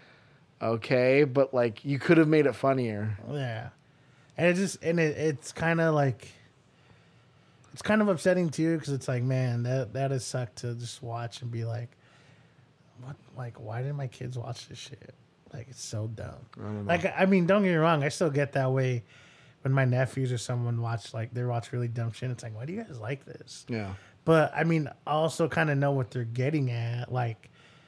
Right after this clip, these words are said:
Speaker 2: um, uh, like, there's a, there's a show called, like, Loud House, and it's just, it's a kids, it's just straight kids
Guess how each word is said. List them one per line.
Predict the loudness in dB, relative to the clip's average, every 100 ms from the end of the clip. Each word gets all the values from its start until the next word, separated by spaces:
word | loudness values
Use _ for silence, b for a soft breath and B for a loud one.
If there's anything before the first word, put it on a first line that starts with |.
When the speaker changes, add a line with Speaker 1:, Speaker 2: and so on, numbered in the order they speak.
| b b -6
Speaker 2:
um, | -2 0 0 0 -2 -4 -10 _ -20 _ _ _ _ _ _ _ _ _ _ _ _ _ _ _
uh, | -6 -4 -2 -4 -8 -18 -20 _
like, | -2 0
there's | 2 2 4
a, | 2 2
there's | 2 0
a | 0
show | 0 0
called, | 0 0
like, | -2 -4
Loud | -2 -2 -2
House, | -4 -10 -12 -14 -16 -18 b b b b b -4
and | 0
it's | 0 -2
just, | -6 -6 -8 -12 -10
it's | -8 -8
a |
kids, | -2 2 2 2
it's | -6 -8 -6
just | -8
straight | -6 -6 -6 -4
kids | -4 -4 -8 -18